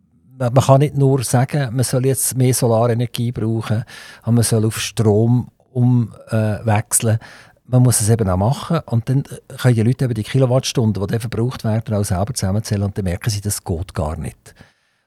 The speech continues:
Und, äh, vielleicht findet da eine gewisse Realität statt, vor allem bei den Politikern, wo, wo eben das machen, dass sie im Prinzip sagen, jawohl, wir wollen kein Gas mehr, wir wollen kein Öl mehr, wir wollen keine Kohle mehr, aber nicht bereit sind,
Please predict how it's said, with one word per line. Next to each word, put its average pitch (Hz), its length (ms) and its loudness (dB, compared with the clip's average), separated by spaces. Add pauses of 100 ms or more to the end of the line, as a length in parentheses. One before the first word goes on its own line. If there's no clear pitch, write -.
Und, 117 400 2
äh, 110 180 2 (120)
vielleicht 135 520 0
findet 123 300 0
da 143 60 2
eine 131 100 0
gewisse 147 320 2
Realität 117 520 0
statt, 196 240 -2
vor 127 120 0
allem 127 140 4
bei 151 80 0
den 131 120 0
Politikern, 147 600 -4 (880)
wo, 127 280 -2
wo 123 160 6
eben 151 320 2
das - 160 2
machen, 151 320 0
dass 156 160 -4
sie 139 60 -2
im 120 60 -4
Prinzip 123 320 -4
sagen, 131 260 -2
jawohl, 120 340 2 (260)
wir 120 180 0
wollen 107 160 2
kein 104 180 -2
Gas 107 340 -2
mehr, 151 200 -2
wir 123 160 -4
wollen 101 200 -6
kein 107 160 -2
Öl 107 180 0
mehr, 156 160 0
wir 135 80 -2
wollen 98 140 -2
keine - 180 -4
Kohle 135 240 2
mehr, 143 220 2 (480)
aber 117 320 0
nicht 127 260 0
bereit 113 380 0
sind, 117 340 -2